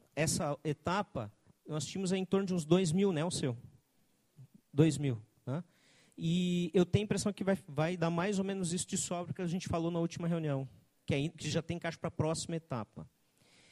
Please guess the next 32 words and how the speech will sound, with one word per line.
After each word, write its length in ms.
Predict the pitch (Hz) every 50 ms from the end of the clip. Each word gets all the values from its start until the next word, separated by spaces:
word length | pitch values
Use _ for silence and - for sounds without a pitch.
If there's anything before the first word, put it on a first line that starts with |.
| - _ _ _ _
O 40 | -
que 100 | 233 202
que 120 | - 254
eu 60 | 220
quero 240 | - 220 214 202 190 - - - _ _ - -
chamar 340 | - - - 175 165 165 160
a 20 |
atenção 480 | 156 - 170 160 151 - - 160 147 143
quanto 260 | - 147 143 - 151
a 60 | 135
isso, 300 | 117 101 - - - -
tá? 240 | - 113 120 156 175
O 100 | 143 139
Alceu 240 | 131 120 - 160 156
pode 220 | - 151 151 -
confirmar 520 | - 160 139 - - 147 135 135 135 135
isso 140 | 135 - -
na 80 | 147 135
próxima 400 | - 131 131 - - - 151 131
vez. 440 | 113 104 95 85 - - - - - _ _ - - - - - _ _ _ -
Pelo 200 | - 143 151 156
que 80 | -
a 20 | 151
gente 240 | 131 156 151 - 165
andou 220 | 151 143 160 151
já 220 | 123 139 151 170
vendo, 360 | 156 131 147 147 151 165 160 147
é 80 | 139
mais 200 | 143 147 151 151
ou 60 | 151
menos 260 | 147 143 147 147 123 117
isso. 440 | 110 101 - - - - - -